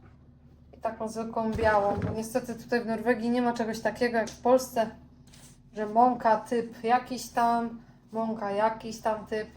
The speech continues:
Tu jest tylko napisane po prostu: „Mąka dobra do chleba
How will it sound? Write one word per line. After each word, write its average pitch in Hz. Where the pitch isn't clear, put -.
Tu -
jest 294
tylko 240
napisane 220
po -
prostu: 214
„Mąka 415
dobra 254
do 190
chleba 185